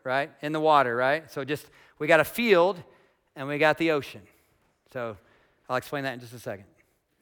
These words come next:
"The merchant looking for pearls, and when he found one of great value, he went away and sold everything he had and bought it." And so in both of these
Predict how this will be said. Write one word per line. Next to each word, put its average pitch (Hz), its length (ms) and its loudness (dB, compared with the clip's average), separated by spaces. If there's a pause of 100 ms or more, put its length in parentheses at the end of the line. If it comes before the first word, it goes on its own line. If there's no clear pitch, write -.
(1400)
"The 147 100 -6
merchant 180 500 2
looking 165 280 0
for 165 100 -10
pearls, 156 800 -2
and 147 220 -8
when 151 100 -6
he 156 100 -6
found 185 460 0
one 175 160 -2
of 127 160 -8
great 165 460 4
value, 151 960 4 (300)
he 143 160 -10
went 147 200 -6
away 143 360 0
and 131 100 -8
sold 147 300 -4
everything 233 960 2 (220)
he 202 240 -8
had 165 440 2
and 160 160 -4
bought 147 260 4
it." 120 40 -4
And 120 100 -10
so 160 140 -4
in 143 100 -6
both 214 340 6
of 233 140 -4
these 214 320 -6